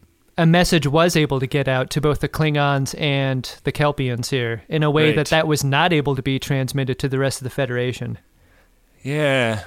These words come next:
Speaker 2: I also wondered, like, why it was okay for Ash Tyler to be on the Klingon ship after the reveal of him still being alive was, like, a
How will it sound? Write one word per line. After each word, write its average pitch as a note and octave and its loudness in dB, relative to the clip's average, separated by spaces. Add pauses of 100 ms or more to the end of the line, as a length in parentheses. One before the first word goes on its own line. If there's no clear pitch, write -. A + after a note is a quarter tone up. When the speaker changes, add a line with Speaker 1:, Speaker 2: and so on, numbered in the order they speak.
(120)
Speaker 2:
I D3 2
also A#3+ 2
wondered, G#3+ 0
like, D3 2
why C3 4
it C3 4
was B2 2
okay B2+ 2
for A#2+ 0
Ash A#2 0
Tyler B2 2
to B2 -2
be A#2 2
on A2+ 0
the G#2+ 0 (460)
Klingon B2 0
ship B2+ 0
after A2+ 0 (640)
the A#2 -2
reveal A#2 2
of G#2+ -2
him A#2 0
still A#2 -2
being A#2 0
alive G#2+ 0
was, G#2+ -2
like, G#2+ -2
a G#2 0